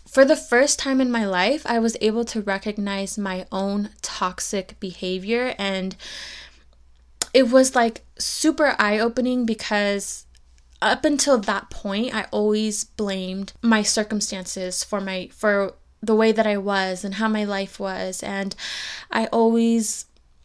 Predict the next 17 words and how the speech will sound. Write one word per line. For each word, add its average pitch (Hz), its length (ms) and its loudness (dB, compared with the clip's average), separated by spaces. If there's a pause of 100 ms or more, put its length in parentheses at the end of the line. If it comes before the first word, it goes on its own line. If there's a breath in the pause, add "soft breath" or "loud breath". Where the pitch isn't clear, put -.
(360)
blamed 220 680 2
outside 240 560 2
sources 294 880 -2
for - 360 0
my 196 340 -2
problems. 233 720 -2
And 208 220 2
then 208 180 2
when 202 140 -2
I 196 100 -2
was 190 220 -8
able 208 260 0
to 202 100 -2
recognize, 220 760 0
wow, 196 300 2
I 190 160 -2
have 202 440 -8